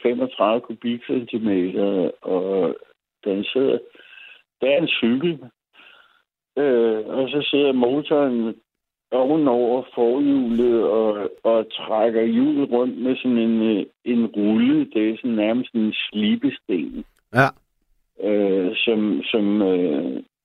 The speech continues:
Speaker 1: øh, kører dækket rundt simpelthen. Og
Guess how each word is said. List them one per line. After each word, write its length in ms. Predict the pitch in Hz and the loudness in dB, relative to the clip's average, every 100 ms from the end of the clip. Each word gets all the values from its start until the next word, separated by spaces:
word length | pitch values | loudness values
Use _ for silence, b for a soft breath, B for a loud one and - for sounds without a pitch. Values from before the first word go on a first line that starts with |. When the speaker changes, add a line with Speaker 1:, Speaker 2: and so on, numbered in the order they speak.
| _ _ _ _ - | _ _ _ _ -4
Speaker 1:
øh, 460 | 104 104 90 80 | 0 0 0 -2
kører 340 | 95 - 113 113 - | -4 -2 0 0 0
dækket 560 | 101 110 - 131 120 90 | 0 0 -4 -10 -6 -2
rundt 320 | 110 131 - - | -2 -2 -6 -4
simpelthen. 640 | 117 90 107 98 98 - _ _ _ _ _ _ _ _ _ - - - _ _ _ _ _ _ _ _ _ _ _ _ - | -4 -2 -4 -4 -4 -10 _ _ _ _ _ _ _ _ _ -18 -18 -20 _ _ _ _ _ _ _ _ _ _ _ _ -6
Og 200 | 170 | 0